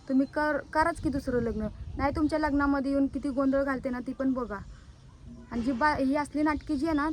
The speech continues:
ती बास करा. आणि दहा वेळा माझ्या घरच्यांना मध्ये आणत जाऊ नका. आणि जर माझ्या घरच्यांना तुम्हाला मध्ये आणायचं असेल ना, तर तुमच्या पण घरच्यांबद्दल मला लय काय काय बोलता येते. पण मी आहे ना, बोलत नाही आहे. मी स्वतःवर कंट्रोल ठेवते.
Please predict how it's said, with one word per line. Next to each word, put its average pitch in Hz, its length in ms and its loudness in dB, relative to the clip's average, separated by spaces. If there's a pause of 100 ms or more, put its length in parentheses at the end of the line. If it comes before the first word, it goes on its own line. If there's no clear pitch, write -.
ती 277 60 -2
बास 262 260 -2
करा. 226 260 -4
आणि 233 140 -2
दहा 254 160 -2
वेळा 269 120 -2
माझ्या 285 240 0
घरच्यांना 269 380 0
मध्ये 269 260 0
आणत 262 220 -2
जाऊ 254 220 2
नका. 254 240 0
आणि - 80 2
जर 254 120 0
माझ्या 262 260 -2
घरच्यांना 262 360 -2
तुम्हाला 269 280 -2
मध्ये 269 240 0
आणायचं 269 260 -2
असेल 285 180 -4
ना, 269 80 -4 (340)
तर - 100 -14
तुमच्या 277 220 0
पण 294 180 2
घरच्यांबद्दल 262 540 -4
मला 269 280 -2
लय 262 200 0
काय 262 160 -2
काय 240 140 -4
बोलता 220 280 -6
येते. 208 140 -8
पण 254 160 -2
मी 277 200 4
आहे 285 100 0
ना, 269 180 0 (880)
बोलत 262 380 2
नाही 226 320 0
आहे. 196 80 -14 (220)
मी 254 100 -2
स्वतःवर 269 420 -2
कंट्रोल 269 400 0
ठेवते. 233 480 -2